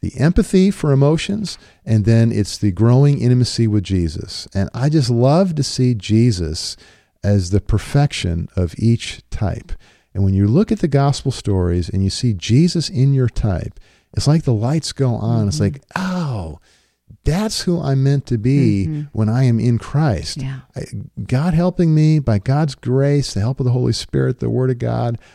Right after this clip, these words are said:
Speaker 1: I can become more like Jesus within my type.
Speaker 2: Mm-hmm.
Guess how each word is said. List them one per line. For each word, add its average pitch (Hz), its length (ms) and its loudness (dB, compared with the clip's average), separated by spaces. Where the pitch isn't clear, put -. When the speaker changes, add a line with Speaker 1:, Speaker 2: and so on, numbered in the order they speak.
Speaker 1:
I 175 120 -2
can 285 180 -4
become 113 500 0
more 147 840 0
like 135 340 0
Jesus 113 800 2
within 160 520 4
my 143 220 4
type. 151 420 0
Speaker 2:
Mm-hmm. 156 220 -2